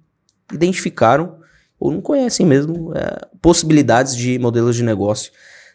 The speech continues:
nessa área que sejam mais rentáveis e lucrativos. Porque normalmente o pessoal tende a acreditar que suporte,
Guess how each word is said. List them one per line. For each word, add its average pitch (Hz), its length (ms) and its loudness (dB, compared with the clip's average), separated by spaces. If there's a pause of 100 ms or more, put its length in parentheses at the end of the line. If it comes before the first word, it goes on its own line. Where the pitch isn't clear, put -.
nessa 107 300 0
área 107 160 0
que 117 100 -6
sejam 113 300 0
mais 110 320 2
rentáveis 113 480 -2
e 120 40 -2
lucrativos. 117 500 -4
Porque - 200 0
normalmente 165 840 4 (440)
o - 40 -20
pessoal 139 360 4
tende 165 560 2
a 147 120 4
acreditar 135 840 2
que 131 360 2
suporte, 117 1300 2